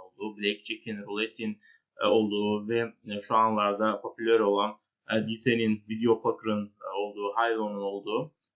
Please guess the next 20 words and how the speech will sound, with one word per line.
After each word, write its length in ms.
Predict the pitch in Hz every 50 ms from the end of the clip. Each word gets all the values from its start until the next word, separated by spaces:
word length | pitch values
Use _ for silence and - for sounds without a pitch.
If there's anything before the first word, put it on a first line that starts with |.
| _ - -
e, 320 | 107 107 107 104 101 101
bir 400 | 104 113 113 113 110 107 - -
sitedir 460 | 101 - - - 113 110 98 98 90 90
burası. 540 | 87 92 87 87 92 - - 127 156 - _ _ _ _ _ _ _ -
E, 180 | - 127 131 131
burada 520 | 143 135 127 147 143 143 143 127 113 120
birçok 440 | 135 131 - 147 135 - - 135 - -
önemli 420 | 131 131 127 127 123 123 131 131
kısımlar 460 | 131 - - - 123 123 120 120 120 117
vardır 340 | 104 95 90 90 90 92 90 90 90
arkadaşlar. 520 | - - 92 92 - - 110 113 113 107 107
Bonuslar 500 | 110 117 117 117 110 - - 98 95 92
var, 240 | 92 92 92 92 90 101
affiliate 420 | - - - 113 120 120 120 117
kısmı 360 | - - - - - 98 95 95
var, 220 | 95 95 101 - - _ _ _ _ _ _ _ _ _
e, 120 | - 104 107 107 104 104 107 107
ve 340 | 123 123 123 123 113 - - -
birçok 400 | 117 120 131 127 151 135 131 123
insanlar, 520 | 120 - - 113 113 117 120 120 113 -